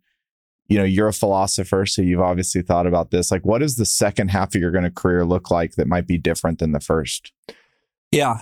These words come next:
Speaker 2: and it's interesting. I, you know, we've talked about that at lunch. I actually think I was in, I've gone through four segments. I think
Speaker 1: Okay.
Speaker 2: I'm in the fourth segment.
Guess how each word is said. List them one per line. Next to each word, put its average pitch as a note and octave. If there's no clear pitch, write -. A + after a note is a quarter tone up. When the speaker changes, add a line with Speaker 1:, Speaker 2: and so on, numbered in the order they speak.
Speaker 2:
and G3
it's C4+
interesting. C#3
I, A#2
you C3
know, B2+
we've C3
talked C#3+
about A#2
that A2+
at F2+
lunch. G#2
I C3
actually E3+
think A#2+
I A2
was G#2
in, G#2
I've G#2
gone G#2
through G2+
four G2+
segments. -
I A#2
think G#2+
Speaker 1:
Okay. G#2+
Speaker 2:
I'm A2
in G#2
the G#2
fourth -
segment. -